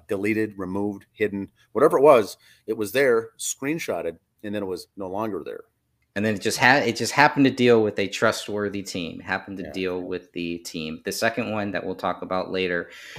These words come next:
Speaker 2: is the one on December ninth that the, somehow the police do find, they do find that one. And I'm still not sure how they found it,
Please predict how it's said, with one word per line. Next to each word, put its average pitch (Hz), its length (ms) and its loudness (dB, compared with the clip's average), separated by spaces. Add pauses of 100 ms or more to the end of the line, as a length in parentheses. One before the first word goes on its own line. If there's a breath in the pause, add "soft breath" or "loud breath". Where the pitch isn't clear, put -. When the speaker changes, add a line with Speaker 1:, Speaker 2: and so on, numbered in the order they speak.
(100)
Speaker 2:
is 135 260 4
the 120 120 2
one 107 340 0
on 98 220 -4
December 95 360 -4
ninth 95 360 -4
that 87 300 2 (420 loud breath)
the, 95 340 -4 (300)
somehow 101 720 4
the 98 340 -4
police 117 380 0
do 120 320 4
find, 101 480 -2
they 98 180 -4
do 110 160 -2
find 98 380 -4
that 87 180 -6
one. 85 380 -6 (100)
And 87 140 -4
I'm 90 120 -4
still 117 220 -2
not 110 160 0
sure 95 220 -6
how 101 220 0
they 120 100 2
found 110 360 -4
it, 113 220 -2